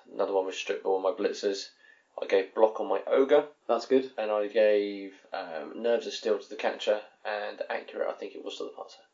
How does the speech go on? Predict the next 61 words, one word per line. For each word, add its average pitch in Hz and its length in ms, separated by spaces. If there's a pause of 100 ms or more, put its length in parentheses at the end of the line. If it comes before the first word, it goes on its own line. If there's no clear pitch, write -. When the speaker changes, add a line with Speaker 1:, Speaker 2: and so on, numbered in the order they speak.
(120)
Speaker 2:
So - 100
humans 123 560
were 113 140
tier 113 460
two 101 400 (340)
for 107 80
that, 101 80
Speaker 1:
Yeah, 110 100
Speaker 2:
so - 140
you 101 100
got 95 100
Speaker 1:
tier 104 100
Speaker 2:
your 101 40
Speaker 1:
two. 104 80
Speaker 2:
double. 95 200 (540)
I've 160 160
had 156 120
a 139 60
lot 147 100
of 127 80
stuff 127 240
going 127 180
on 120 80
at 120 60
work, 120 340
which - 140
has 113 120
just - 180
meant 113 200
me 104 80 (340)
to 110 60
be 110 100 (180)
quite 104 260
angry 110 340
most 101 220
of - 80
the - 120
time. 101 160
Speaker 1:
<laughs> 104 120 (320)
Speaker 2:
So 110 100
I - 20
thought 120 160
going 147 200
to 143 80
a 131 40
tournament 123 380
and 120 80
losing 143 560 (120)
while 113 180
trying 110 200
to 104 60
play 113 320
really 113 260
well 110 380 (300)
wasn't, 104 420
wasn't 123 300
what 120 80
I 113 40
was 110 140
after. - 400 (460)
And 92 280